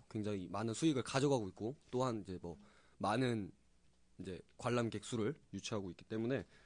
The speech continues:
뭐 어쨌든 국내에서는 뭐 크리스토퍼 <clears throat> 놀란 감독 뭐 <clears throat> 이제부터 이야기할 거긴 한데 크리스토퍼 놀란 감독이 굉장히 국내에서도 유명하고 해외에서도 유명한데 국내에서는 좀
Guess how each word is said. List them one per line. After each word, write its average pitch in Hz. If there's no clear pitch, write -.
뭐 113
어쨌든 -
국내에서는 214
뭐 117
크리스토퍼 226
<clears throat> 262
놀란 226
감독 208
뭐 113
<clears throat> 143
이제부터 196
이야기할 160
거긴 190
한데 185
크리스토퍼 220
놀란 196
감독이 131
굉장히 123
국내에서도 190
유명하고 127
해외에서도 214
유명한데 123
국내에서는 220
좀 214